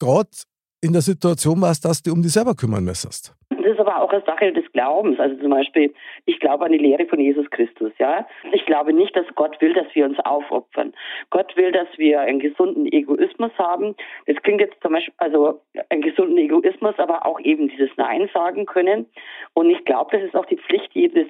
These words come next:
Speaker 2: Menschen. Äh, du weißt, äh, in zwölfhundert Kilometer passiert die Hölle. Ja, da ist ein Krieg und so. Aber trotzdem nützt es nichts, wenn du dich hinsetzt und nur heulst.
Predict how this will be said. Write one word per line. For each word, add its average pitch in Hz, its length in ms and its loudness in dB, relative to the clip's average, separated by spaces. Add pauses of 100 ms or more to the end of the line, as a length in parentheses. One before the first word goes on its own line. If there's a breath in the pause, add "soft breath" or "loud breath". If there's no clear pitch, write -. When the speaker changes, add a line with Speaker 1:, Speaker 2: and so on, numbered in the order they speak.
Speaker 2:
Menschen. 220 1040 0 (560 loud breath)
Äh, 147 480 0
du 247 140 4
weißt, 156 640 0
äh, 131 340 0 (640)
in 180 220 -2
zwölfhundert 196 480 0
Kilometer 165 600 2
passiert 151 420 -2
die 143 120 2
Hölle. 117 320 2 (460)
Ja, 160 220 -2
da 156 100 2
ist 147 120 -4
ein 139 60 -2
Krieg 135 340 2 (840)
und 151 160 -4
so. 143 180 2 (400 loud breath)
Aber 156 240 0
trotzdem 175 500 0
nützt 208 280 2
es 180 200 2
nichts, 196 220 0
wenn 180 80 0
du 160 80 4
dich 339 160 -2
hinsetzt 175 380 -2
und 160 120 0
nur 139 180 2
heulst. 131 380 0